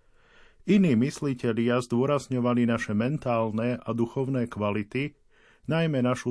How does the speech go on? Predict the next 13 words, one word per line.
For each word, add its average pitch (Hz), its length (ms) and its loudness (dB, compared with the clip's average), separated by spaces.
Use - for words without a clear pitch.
slobodnú 123 640 0
vôľu, 110 480 0
ako 120 240 -2
vyznačujúce 123 960 -2
nás 104 400 -2
na 101 80 -2
Boží 98 400 -4
obraz. 101 640 -4
Mnoho 131 320 2
cirkevných 123 640 -2
otcov 127 480 0
používalo 123 800 0
obraz 135 560 0